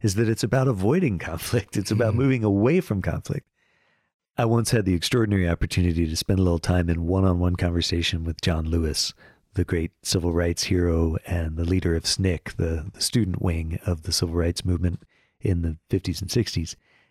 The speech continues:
Speaker 1: And, um, uh, needless to say, that was one of the great privileges of my life, to get to just hang out and chat with him. In that conversation, we were talking about the fact that peacemaking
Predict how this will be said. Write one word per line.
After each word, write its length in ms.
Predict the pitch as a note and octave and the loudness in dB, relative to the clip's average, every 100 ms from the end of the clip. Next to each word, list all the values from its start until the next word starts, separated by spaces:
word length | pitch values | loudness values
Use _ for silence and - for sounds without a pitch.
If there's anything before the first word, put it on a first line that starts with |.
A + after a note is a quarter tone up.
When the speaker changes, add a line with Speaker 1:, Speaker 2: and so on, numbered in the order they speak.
| _ - | _ -2
Speaker 1:
And, 380 | A2 G#2 G2+ F#2+ | 2 4 4 2
um, 360 | F2+ F2 D#2+ - _ _ | 2 0 -4 -10 _ _
uh, 120 | G#2+ G#2 | -4 0
needless 440 | G2 G#2 F#2 E2 | 2 4 2 0
to 80 | - | -2
say, 220 | - D#2 | -2 -2
that 200 | D2+ E2+ | -2 -4
was 320 | - E2+ - - - | -2 -4 -4 -6 -6
one 240 | A#2+ G2+ | 0 2
of 80 | F#2 | 2
the 80 | F2 | 0
great 240 | F2 D#2+ | 0 0
privileges 640 | - E2+ F2 - E2 - - | 0 0 0 -2 -4 -4 -6
of 160 | - E2 | -6 -6
my 140 | E2 | -2
life, 420 | E2 F#2 E2+ D#2+ - | 0 2 0 -2 -4
to 100 | F#2 | -2
get 140 | F2 | -2
to 100 | - | -2
just 320 | E2+ F2 - - | -2 -2 -4 -4
hang 240 | - F#2+ | 0 2
out 140 | F2 E2 | 2 0
and 100 | D#2+ | -2
chat 260 | - A2+ | 0 0
with 140 | - F2 | 0 0
him. 220 | F2 D2+ - _ _ _ _ _ _ - | -2 -2 -10 _ _ _ _ _ _ -2
In 140 | D3 | 0
that 180 | C3 A2 | 2 0
conversation, 800 | - G2+ F2+ - D3+ - D#2+ D#2 - | 2 2 2 2 2 0 -4 -6 0
we 80 | G2 | 2
were 100 | F#2 | 2
talking 400 | - C#3 - G#2 | 2 0 2 0
about 320 | E2+ E2 E2+ | 0 0 -2
the 100 | F2+ | -4
fact 340 | - F2 E2 - | -2 -2 -2 -8
that 360 | G2 F2 F2 - _ | -6 -2 -2 -2 _
peacemaking 800 | - D#3 D#3 - F#2+ E2+ F2 E2+ | -4 -2 0 2 2 2 0 -2